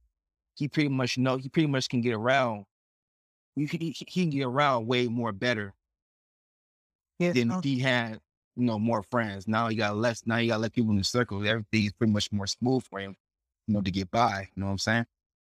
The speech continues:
Speaker 2: Uh, nah, I think with, with Nipsey, I think if, if he, I think he,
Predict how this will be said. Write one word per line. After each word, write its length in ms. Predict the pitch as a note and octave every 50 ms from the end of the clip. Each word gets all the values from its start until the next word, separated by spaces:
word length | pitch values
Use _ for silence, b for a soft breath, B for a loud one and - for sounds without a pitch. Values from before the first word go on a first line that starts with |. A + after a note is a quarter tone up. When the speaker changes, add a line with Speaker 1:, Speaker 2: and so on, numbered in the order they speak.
| _ -
Speaker 2:
Uh, 120 | - - -
nah, 260 | D#3 E3 E3 F3 F3 E3
I 80 | E3
think 320 | E3 - G#3 G#3 G#3 F#3+ -
with, 220 | F#3 F3 D3+ -
with 220 | C#3+ D3 D3 C3 A#2+
Nipsey, 420 | A#2+ C3 C3 - - - F#3 F3
I 40 | D#3+
think 280 | B2 D3 D#3+ E3 D#3+ D#3+
if, 240 | D#3 D3 - - - -
if 180 | D3+ C#3 -
he, 320 | - D3+ D3 C#3 C#3 C3 - _ _ _ _ _ _ _ _ _ _ -
I 100 | D3+ D3
think 240 | C3+ F3 F3 E3+ -
he, 300 | - F3+ F3 D#3 -